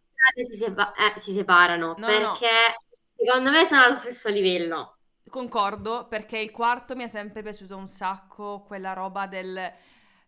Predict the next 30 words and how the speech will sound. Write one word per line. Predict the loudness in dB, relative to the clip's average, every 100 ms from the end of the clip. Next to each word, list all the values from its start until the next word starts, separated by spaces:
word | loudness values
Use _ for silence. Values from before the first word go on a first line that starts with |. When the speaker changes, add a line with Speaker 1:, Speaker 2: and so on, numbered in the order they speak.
| _ _ _ _ _
Speaker 2:
ci | -18
siamo, | -14 -12 -12 -14 -18 _ _ _
ok? | -20 -16 -14 -14 -18 _ _ _
Siamo | _ -20 -20 -16
qui, | -14 -14 -14
sta | -18 -20
succedendo, | -20 -16 -12 -10 -12 -12 -10 -8 -10
c'è | -12 -10
quel | -10
sentimento | -10 -14 -16 -14 -12 -12 -14 -14
di | -16 -16 -16 -18 _ _ _ -16
ora | -12 -12
siamo | -12
nella | -12 -12
merda, | -10 -12 -12 -12
dobbiamo | -14 -12 -12
fare | -12 -14 -12
qualcosa, | -14 -14 -14 -12
ed | -12 -14
è |
bellissimo, | -14 -16 -16 -16 -16 -14 -14 -14 -14 -14
ed | -12
è | -8
orribile | -8 -8 -8 -8
che | -8
il | -8
quarto | -6 -6 -6 -12
invece | -14 -14
finisse | -14 -14
con | -14